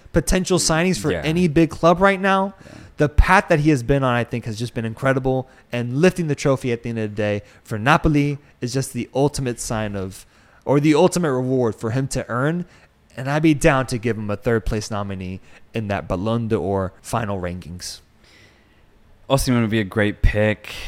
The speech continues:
Speaker 2: Obviously would deserve it. He's been fantastic in front of goal this year, like, truly. Now that I've had time to think about it, I think that that last spot is gonna come down to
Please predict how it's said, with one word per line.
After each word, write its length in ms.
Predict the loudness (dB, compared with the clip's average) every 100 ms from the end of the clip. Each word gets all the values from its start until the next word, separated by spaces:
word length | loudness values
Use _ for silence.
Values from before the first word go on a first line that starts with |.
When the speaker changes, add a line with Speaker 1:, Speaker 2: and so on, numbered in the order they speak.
| -14 -18 _ _ _ _ _ _
Speaker 2:
Obviously 320 | 0 2 0 0
would 220 | 0 0
deserve 360 | -2 -2 -2
it. 200 | -2 -4 -6
He's 180 | -8 -2
been 180 | -2
fantastic 580 | -2 -4 -4 -4 -4 -6
in 60 | -6
front 180 | -4 -6
of 60 |
goal 160 | -4 -4
this 240 | -4 -4
year, 320 | -4 -2 -4 -6
like, 160 | -8 -4
truly. 460 | -2 -2 -4 -8 -12 _ _ _ -20 -20 -20 _ _ _ _ _ _ _
Now 220 | 4 6 8
that 80 |
I've 80 | 8
had 180 | 6 6
time 220 | 4 4
to 80 | 2
think 340 | -2 0 0 2
about 320 | 4 6 6
it, 120 | 4
I 100 | 0
think 580 | -4 0 0 0 -4 -18 _ _ _ _ _ _ _ _ _ _ -20 _ -12
that 380 | 0 2 0 0
that 340 | 4 4 4 4
last 320 | 6 6 4
spot 260 | 4 4 4
is 120 | 0
gonna 160 | -4
come 200 | -2 -2 0
down 220 | 0 -2
to 460 | -2 -2 0 -2